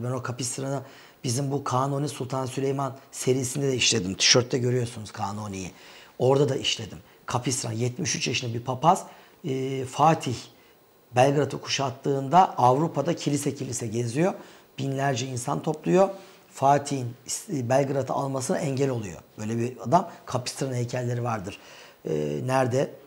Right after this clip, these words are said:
Budapeşte'nin göbeğinde vardır. Viyana'da Saint Stefan Katedrali'nin önünde vardır. Böyle Osmanlı askerlerini çiğnerken. Bu yaşlı papaz. İşte Belgrad kuşatmasına ait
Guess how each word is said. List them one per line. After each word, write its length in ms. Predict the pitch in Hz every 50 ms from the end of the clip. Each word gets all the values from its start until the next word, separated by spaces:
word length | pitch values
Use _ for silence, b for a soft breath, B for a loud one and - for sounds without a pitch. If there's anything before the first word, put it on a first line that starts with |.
| - _ -
Budapeşte'nin 680 | 120 127 123 131 123 - 131 123 - - 139 127 123 117
göbeğinde 520 | 127 120 113 117 117 117 117 113 117 110
vardır. 520 | 110 110 104 101 90 98 101 95 - - - b b b b b b b -
Viyana'da 480 | 113 127 139 143 143 139 135 120 131 127
Saint 300 | - - 131 131 131 117
Stefan 400 | - - 139 131 - 143 135 120
Katedrali'nin 420 | - 131 - 131 127 131 127 147
önünde 380 | 139 123 123 123 127 127 123 123
vardır. 300 | 123 120 117 110 117 117
Böyle 120 | 117 113
Osmanlı 360 | - 120 - - 139 131 127
askerlerini 520 | 117 110 - - 139 127 120 120 127 127 117
çiğnerken. 520 | - - 120 117 113 113 110 - 101 - - B B B B B
Bu 60 | 135 127
yaşlı 340 | 123 117 113 - - -
papaz. 380 | - 117 - - 110 - - - - B B B B B B B B B
İşte 300 | B - - 165 143 - B B B B B B
Belgrad 480 | - 139 165 180 175 175 147 123 120 -
kuşatmasına 680 | - - - - 131 123 - - 135 117 - - 139 127
ait 200 | 135 156 175